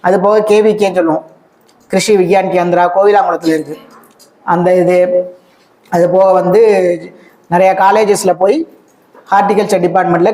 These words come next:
கெஸ்ட் லெக்சரா வந்து கொடுத்துட்டு இருக்கேன். இதான் என்னோட சினாரியோ. ஆ, இதை வந்து நமக்கு வந்து இப்ப ஸ்கூல் ஸ்டூடெண்ட்ஸுக்கும் சொல்லணும் அப்படின்னு சொல்லி சார்ட்ட நானும் கேட்டேன். அவரும் "சரி, நீ வந்து சொல்லுங்க" அப்படின்னாரு. ஒரு ரெண்டு வாரமா தொடர்ச்சியா வந்து பண்ணி கொடுத்துட்டு இருக்கேன் நானு.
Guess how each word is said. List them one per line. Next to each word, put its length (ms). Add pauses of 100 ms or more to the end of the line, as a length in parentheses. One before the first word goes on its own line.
கெஸ்ட் 240
லெக்சரா 360 (100)
வந்து 180 (280)
கொடுத்துட்டு 360
இருக்கேன். 240 (280)
இதான் 280
என்னோட 200 (480)
சினாரியோ. 400 (680)
ஆ, 80 (760)
இதை 240
வந்து 240
நமக்கு 260
வந்து 180 (120)
இப்ப 160 (180)
ஸ்கூல் 320
ஸ்டூடெண்ட்ஸுக்கும் 580
சொல்லணும் 360
அப்படின்னு 260
சொல்லி 240
சார்ட்ட 400
நானும் 300
கேட்டேன். 320
அவரும் 280
"சரி, 160
நீ 140
வந்து 220
சொல்லுங்க" 340
அப்படின்னாரு. 360 (440)
ஒரு 160
ரெண்டு 180
வாரமா 320
தொடர்ச்சியா 420
வந்து 180 (180)
பண்ணி 160
கொடுத்துட்டு 400
இருக்கேன் 240
நானு. 120